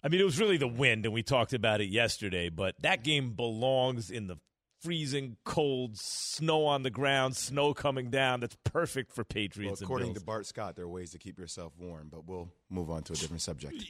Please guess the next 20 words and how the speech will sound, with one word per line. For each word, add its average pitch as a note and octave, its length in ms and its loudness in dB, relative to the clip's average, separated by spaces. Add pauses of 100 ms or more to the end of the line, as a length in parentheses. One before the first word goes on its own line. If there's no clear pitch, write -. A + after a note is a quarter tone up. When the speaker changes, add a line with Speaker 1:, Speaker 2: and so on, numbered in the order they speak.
(320)
Speaker 1:
By C#3 80 2
the D3 80 0
way, C#3+ 180 6
Bears C#3 320 2
wideout A#2+ 600 4
Allen A#2+ 340 2
Robinson A#2 640 0
joins A#2+ 260 0
us A2+ 260 0
at A2 220 2
six - 720 -8
fifteen C#3 600 -6
Central, B2+ 480 -4
seven A#2+ 420 -4
fifteen A#2+ 800 -6 (180)
Eastern. C3 540 -4 (340)
We A2+ 80 -10
got F#2 240 -4 (1200)
Adam C3 320 0
Schefter D#2+ 720 -6